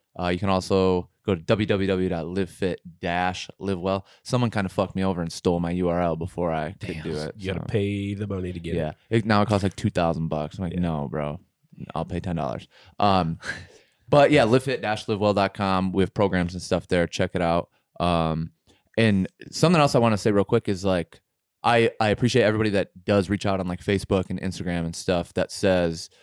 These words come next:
Speaker 1: you know, "Oh, thanks, you're so positive all the time," which really I'm not positive all the time, but, like,
Speaker 2: Right.
Speaker 1: sh-, shit that I post on Facebook, I actually do that to, like, motivate and inspire myself too, and not just other people.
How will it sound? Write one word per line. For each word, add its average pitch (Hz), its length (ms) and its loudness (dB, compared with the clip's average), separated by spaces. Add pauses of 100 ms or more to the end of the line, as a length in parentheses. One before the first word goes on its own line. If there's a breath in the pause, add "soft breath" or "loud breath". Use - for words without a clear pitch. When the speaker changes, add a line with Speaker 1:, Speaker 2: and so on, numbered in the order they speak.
(240 soft breath)
Speaker 1:
you 92 100 -2
know, 90 180 2
"Oh, 98 140 2
thanks, 110 380 -4
you're 98 80 -6
so 98 180 0
positive 101 440 0
all 98 140 4
the 92 60 -8
time," 98 160 -2
which 92 120 -4
really 120 160 4
I'm 98 80 -2
not 101 180 -2
positive 92 340 -6
all 82 80 -2
the 76 80 -8
time, 98 300 -4
but, 90 120 -4
like, 87 200 -10
Speaker 2:
Right. 92 160 -10 (160)
Speaker 1:
sh-, - 80 -12 (100)
shit 151 220 0
that 113 100 2
I 104 120 2
post 123 220 -4
on 120 120 -4
Facebook, 123 380 -2 (300 soft breath)
I 101 180 0
actually 117 320 0
do 101 240 -6
that 95 300 0
to, 90 280 -8
like, 87 180 -6
motivate 92 440 -4
and 82 80 -8
inspire 87 340 -6
myself 85 560 -6
too, 92 240 -4
and 92 100 -2
not 82 140 -6
just 87 160 -12
other 85 140 -6
people. 113 500 -2